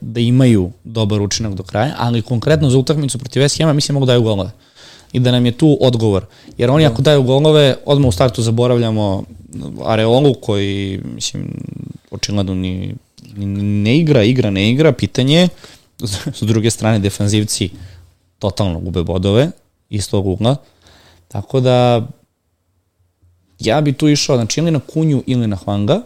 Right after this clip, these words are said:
Speaker 1: možda čak, što ti kažeš, ako gledamo tu formu, nekako mi deluje da je Kunja trenutno možda u nekom malo većem zaletu
Speaker 2: Pa,
Speaker 1: od
Speaker 2: ne
Speaker 1: Hwanga.
Speaker 2: znam.
Speaker 1: Tu i
Speaker 2: Hwang je
Speaker 1: tamo,
Speaker 2: tu.
Speaker 1: diskutabilno, ali kao, ajde, ako bi morao da biram.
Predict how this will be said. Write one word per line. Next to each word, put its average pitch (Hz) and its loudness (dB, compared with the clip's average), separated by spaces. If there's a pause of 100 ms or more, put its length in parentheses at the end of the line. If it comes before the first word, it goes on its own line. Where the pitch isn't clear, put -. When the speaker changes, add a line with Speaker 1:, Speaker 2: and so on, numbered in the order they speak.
(140)
Speaker 1:
možda 139 0
čak, 151 -2
što - -10
ti - -6
kažeš, 156 0
ako 139 -4
gledamo 151 2
tu - -4
formu, 165 0 (360)
nekako - -8
mi 151 0
deluje 156 2
da 127 4
je 120 -6 (100)
Kunja 147 -2
trenutno 117 -2 (920)
možda 135 0
u 135 2
nekom 135 0 (120)
malo 139 2
većem 127 0
zaletu 120 0
Speaker 2:
Pa, - 0
Speaker 1:
od 104 -2
Speaker 2:
ne - -6
Speaker 1:
Hwanga. 117 -2
Speaker 2:
znam. 143 0
Speaker 1:
Tu 233 -10 (1500)
i 226 -6
Speaker 2:
Hwang 135 4
je 117 4
Speaker 1:
tamo, 113 0
Speaker 2:
tu. 135 2
Speaker 1:
diskutabilno, 123 0
ali 175 4
kao, 147 4
ajde, 135 4
ako 107 -2
bi 113 -2
morao 107 0
da 95 -2
biram. 139 0